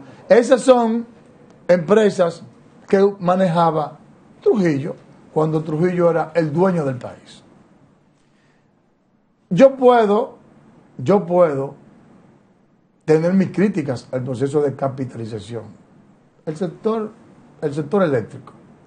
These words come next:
Es verdad que no fue el mejor. Ahora, hay que entender dos cosas. Una es la siguiente.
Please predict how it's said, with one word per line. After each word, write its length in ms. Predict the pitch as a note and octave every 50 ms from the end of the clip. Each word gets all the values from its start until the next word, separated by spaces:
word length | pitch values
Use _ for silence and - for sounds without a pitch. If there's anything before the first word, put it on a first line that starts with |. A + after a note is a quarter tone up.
| _ - _ _ _ _ _ _ -
Es 120 | G3 G3+
verdad 360 | G#3+ A3 F#3 E3 G3+ G#3+ G#3
que 120 | D#3+ D#3+ D#3
no 80 | D#3
fue 160 | C3+ B2 D#3 D3+
el 60 | D3+
mejor. 360 | C#3+ C3 A#2+ C3 C3 A#2+ G#2+ G#2 - - _ - - _ _ - - _ _ -
Ahora, 380 | C3 C3 C#3 C#3 A#2+ G#2+ - - - - - - - - _ - - _ _ _ _ _ _ _ _ _ _ _ -
hay 160 | D#3+ F3+ E3+
que 140 | F3 G3+ F#3+
entender 500 | E3 F3 E3 D#3 C#3+ C#3+ E3 D#3 C#3 C3
dos 180 | D#3+ D3 - -
cosas. 540 | - - F2+ - - - - - - - - _ _ _ _ _ _ _ _ _ _ _ _ _ _ _ _ _ _ _ -
Una 260 | - D#3 E3 F3 D#3+
es 60 | D3 D3
la 100 | C#3+ B2+
siguiente. 460 | A#2+ A2+ G#2 G2+ G2 - - -